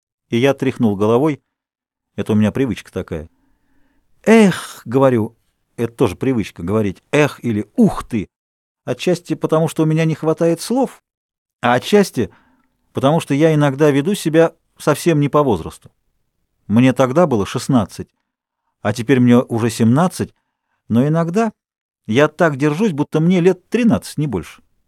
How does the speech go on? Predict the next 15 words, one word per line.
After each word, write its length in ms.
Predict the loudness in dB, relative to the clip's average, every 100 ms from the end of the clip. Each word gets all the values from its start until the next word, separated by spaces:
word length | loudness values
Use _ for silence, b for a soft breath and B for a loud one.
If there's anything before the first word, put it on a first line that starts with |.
| _ _ _ _
Ужасно 440 | 0 4 2 4
нелепо 400 | 4 4 4 2
выходит, 400 | -2 -4 -6 -10 -16 _ _ _ _ _
особенно 400 | -8 0 2 4 2
потому, 320 | 2 0 0
что 180 | 0 2
во 120 | 4
мне 220 | 4 2
шесть 360 | 2 0 0 -4
футов 500 | -6 -4 -4 -6 -8
и 100 | -6
два 200 | 0 0
с 80 | 0
половиной 460 | 0 0 2 2
дюйма, 460 | 0 -2 -2 -2 -4